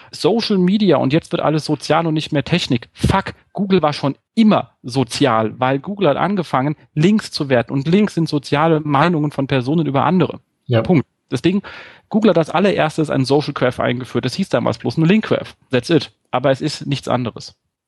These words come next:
Speaker 2: Das hast
Speaker 1: Weil
Speaker 2: du
Speaker 1: das
Speaker 2: sehr
Speaker 1: Netz
Speaker 2: schön.
Speaker 1: schon immer, genau, so, schon immer sozial war.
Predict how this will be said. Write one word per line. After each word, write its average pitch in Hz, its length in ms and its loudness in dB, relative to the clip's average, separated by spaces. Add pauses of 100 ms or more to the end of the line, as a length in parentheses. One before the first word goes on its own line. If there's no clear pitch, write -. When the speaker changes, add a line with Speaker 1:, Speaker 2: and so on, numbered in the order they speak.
(580)
Speaker 2:
Das 117 140 0
hast - 40 2
Speaker 1:
Weil 120 120 2
Speaker 2:
du 123 40 -4
Speaker 1:
das 110 100 -2
Speaker 2:
sehr 156 100 2
Speaker 1:
Netz - 100 0
Speaker 2:
schön. - 100 0
Speaker 1:
schon 143 120 0
immer, 156 360 2
genau, 131 240 2
so, 139 240 -6
schon 139 160 -4
immer 151 160 0
sozial 131 380 0
war. 107 260 -2